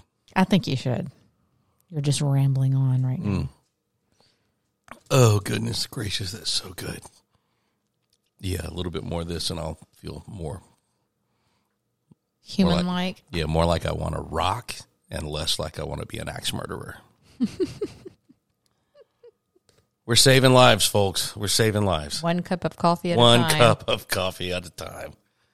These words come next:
Speaker 1: Mm-mm.
Speaker 2: So, n-,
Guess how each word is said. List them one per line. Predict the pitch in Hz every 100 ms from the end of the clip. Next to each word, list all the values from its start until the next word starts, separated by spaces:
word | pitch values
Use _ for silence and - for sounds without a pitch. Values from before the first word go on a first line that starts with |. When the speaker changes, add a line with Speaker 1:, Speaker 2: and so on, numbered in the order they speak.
| _ _ _
Speaker 1:
Mm-mm. | 147 143 - 139 135 _ _ _ _ _ _ _ _ _ _ _ _ _ _ _ _ _ _ _ _ _ _ _ _ _ _ _ _ _
Speaker 2:
So, | - 165 131 98 98 - _ _ _ _
n-, | 127